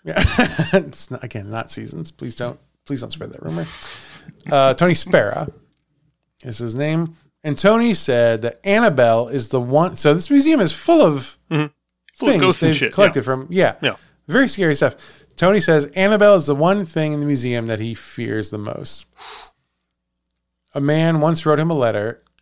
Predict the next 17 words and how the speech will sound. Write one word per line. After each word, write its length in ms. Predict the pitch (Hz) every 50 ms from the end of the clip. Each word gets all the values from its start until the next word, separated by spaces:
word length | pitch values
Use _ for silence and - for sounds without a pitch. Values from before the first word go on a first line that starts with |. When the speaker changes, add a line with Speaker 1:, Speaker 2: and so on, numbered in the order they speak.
| _ -
Speaker 1:
and 100 | 143 139
offered 200 | 139 135 - 143
to 80 | 139
pay 160 | - 139 127
him 240 | 120 123 117 117 117
one 380 | 117 127 143 160 175 165 143 135
million 500 | 139 139 135 135 135 135 139 135 135 123
dollars 500 | 117 110 98 98 98 107 107 101 98 -
for 300 | - - 117 110 - -
Annabelle. 520 | - - - - - - - - - 226 302
Speaker 2:
Oof. 220 | 330 349 339 - - - - - - _ _ _ _ _ _ _
Speaker 1:
And 120 | - 135 117
Tony's 340 | 131 127 123 120 113 104 113
like, 300 | 107 107 104 - - _ -
"Uh, 220 | 120 123 123 127 127 127
no. 360 | 143 147 135 113 92 - 117 - _ _ _ _ -
Speaker 2:
Right. 200 | 147 135 120